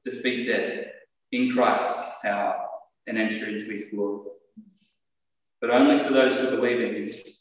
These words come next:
Because this passage continues to remind us about faith and the promise of salvation. Because although the judgment of the flood is coming, the wrath is coming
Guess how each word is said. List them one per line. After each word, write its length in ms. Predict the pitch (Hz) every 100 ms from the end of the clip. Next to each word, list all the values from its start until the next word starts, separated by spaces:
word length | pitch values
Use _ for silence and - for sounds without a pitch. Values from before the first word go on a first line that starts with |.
| _ _ _ _ _ _ _ _ _ _
Because 100 | 127
this 200 | 139 135
passage 440 | 165 156 160 - -
continues 680 | 135 151 160 147 123 - 135
to 60 |
remind 300 | 131 135 131
us 140 | 123 131
about 380 | 127 - -
faith 240 | 147 139 131
and 180 | 131 127
the 100 | -
promise 300 | 139 131 135
of 60 |
salvation. 760 | - 131 123 135 135 - - - - _ _ _ _ _ _ _
Because 180 | 131 135
although 580 | 143 143 165 165 160 160
the 80 | 151
judgment 480 | 156 160 156 147
of 80 | 135 139
the 100 | -
flood 280 | 165 160 151
is 80 | 143
coming, 380 | - 165 151 139
the 140 | 135
wrath 220 | 147 156 151
is 160 | - -
coming 300 | 320 151 139